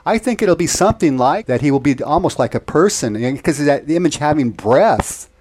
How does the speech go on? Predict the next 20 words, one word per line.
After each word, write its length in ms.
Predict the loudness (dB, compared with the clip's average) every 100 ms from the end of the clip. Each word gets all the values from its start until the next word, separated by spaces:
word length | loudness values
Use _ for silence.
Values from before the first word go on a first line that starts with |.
| _ _
You 100 | -4
know, 140 | 0 2
it 80 | 2
sounds 260 | 0 0
like, 240 | 0 -2 -4
you 140 | 0
know, 160 | 0 0
"Speak 340 | 0 0 0
and 140 | -2
cause 440 | -2 0 2 2 0
as 140 | -4
me 80 | -2
would 140 | -2
not 180 | 0 0
worship 320 | 0 0 -2
him, 60 | -4
it 80 | -6
should 180 | -8 -8
be 140 | -10 -12
killed." 460 | -2 2 2 2